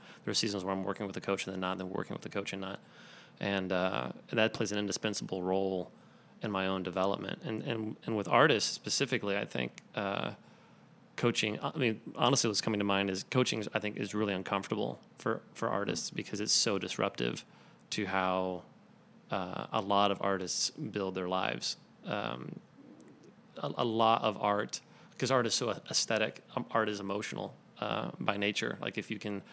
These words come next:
Speaker 1: tell a story that moves somebody, if you can paint something that impacts someone emotionally, if you can write a song that touches somebody, um, you, you, you, artists traffic in emotion,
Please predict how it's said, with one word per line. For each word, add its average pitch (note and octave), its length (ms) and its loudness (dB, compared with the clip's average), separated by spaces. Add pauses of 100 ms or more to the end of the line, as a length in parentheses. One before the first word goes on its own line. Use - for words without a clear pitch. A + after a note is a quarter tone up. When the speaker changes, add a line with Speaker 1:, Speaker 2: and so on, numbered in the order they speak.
(140)
Speaker 1:
tell A2+ 140 0
a A2 60 2
story G#2+ 240 -2
that G#2 120 -2
moves G2+ 400 -4
somebody, G2+ 440 -2
if - 160 -8
you - 60 -8
can - 200 -8 (380)
paint A2+ 240 0
something G2+ 380 -2
that G2 140 -2
impacts G#2 400 -2
someone G2+ 200 -6
emotionally, G2+ 460 -8
if G2 120 -10
you A2 80 -8
can G#2+ 100 -6
write G2+ 140 2
a G2 60 -2
song G2 420 0
that - 160 -6
touches A2 320 -2
somebody, A2 460 -4 (580)
um, G2 540 -4 (140)
you, C3 280 -2
you, B2 180 -4
you, A#2+ 180 -4 (380)
artists A#2 300 4
traffic G#2+ 580 0
in G2+ 140 -4
emotion, F#2+ 540 -4